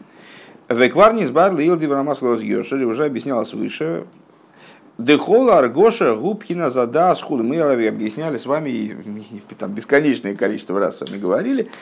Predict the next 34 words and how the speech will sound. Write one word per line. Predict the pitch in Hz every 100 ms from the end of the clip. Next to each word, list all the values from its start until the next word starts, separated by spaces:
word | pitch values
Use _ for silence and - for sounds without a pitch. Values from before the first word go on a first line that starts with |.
| -
что, | - - 123 131 131 127 - - -
э, | 110 110 113 113 107 107 107 - _ _ _ _ _ _ _ _ _ - - _
идея | 127 127 131 165 135
ощущения — | 123 - 160 - 240 277 208
это | 131 147
и |
есть | 190 185 120
дас. | 131 101 - - - - - - - - - - - -
То | 381 381 - - - - - - _ _ _ _ - 113
есть, | 101
когда | 139 170
мы | 117
говорим | 117 110 113
с | 123
вами | 127 107
о | 113 113
зачатке | 107 110 123 98 - - -
ощущения, | - - 110 - 175 233 220 175 - _ -
о | -
том, | -
когда | - 113 202
же | 165
появляется | 143 113 127 117 107
ощущение, | - 104
на | 101
каком | 95 185 190
же | 131
этапе | 147 147
появляется | - 107 120 110 117
ощущение, | 101 113 143 196 151
скажем, | - 123 117 110
от | -
анализируемой | 98 110 113 123 113 113
идеи, | 110 92 87